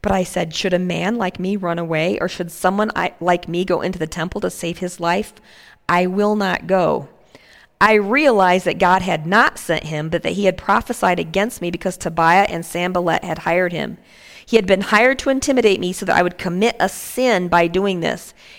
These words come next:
and then they would give me a bad name to discredit me. Now, these were people, these were Jews.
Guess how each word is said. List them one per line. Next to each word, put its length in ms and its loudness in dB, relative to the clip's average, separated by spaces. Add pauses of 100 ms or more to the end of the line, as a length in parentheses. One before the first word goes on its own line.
(140)
and 260 -2
then 220 2
they 120 4
would 160 0
give 160 0
me 100 0
a 80 2
bad 400 0
name 220 -6
to 80 -8
discredit 500 -6
me. 220 -10 (260)
Now, 80 2
these 300 2
were 80 0
people, 400 -4
these 240 -4
were 80 -6
Jews. 520 -8